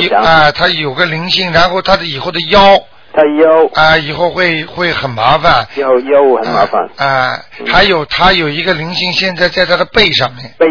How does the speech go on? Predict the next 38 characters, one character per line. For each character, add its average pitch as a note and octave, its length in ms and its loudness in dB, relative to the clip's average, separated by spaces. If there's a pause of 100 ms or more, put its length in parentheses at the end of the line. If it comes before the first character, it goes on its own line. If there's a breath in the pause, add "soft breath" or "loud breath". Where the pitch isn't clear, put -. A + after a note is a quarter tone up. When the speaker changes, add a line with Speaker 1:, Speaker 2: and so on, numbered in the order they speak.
(160)
Speaker 1:
上。 A#2 180 -2 (140)
Speaker 2:
哎。 A2+ 480 -4
Speaker 1:
嗯， B2 440 -8
嗯。 G#2 60 -8
Speaker 2:
好 B2 120 -6
吗？ D3+ 400 2
Speaker 1:
他 A#2+ 160 2
管。 G#2+ 240 2 (140)
Speaker 2:
叫 F3 120 0
他 E3+ 120 0
当 F3 200 2
心 F#3+ 120 2
点。 - 0 -
Speaker 1:
他 - 20 2
有 F3+ 100 4
没 E3 80 4
有 E3 60 4
什 D#3 140 -2
么 D3+ 120 2
业 C#3+ 140 -2 (120)
障 B2 220 0
啊？ G#2+ 140 -4 (1000)
Speaker 2:
业 F#3+ 180 0
障 F#3 160 4
很 D3 200 -4
多。 F3+ 380 4
Speaker 1:
很 D3 260 0
多。 F#3 380 4
Speaker 2:
肺 A3+ 380 2
呀， C#3+ 340 2
肺。 F#3+ 360 -2 (520)
Speaker 1:
肺。 E3+ 260 0 (220)
Speaker 2:
肺 A3+ 180 4
和 F3+ 200 0
胸 A3+ 340 0
这 G3+ 120 2
里 C3+ 180 -4
有。 G#2+ 200 -6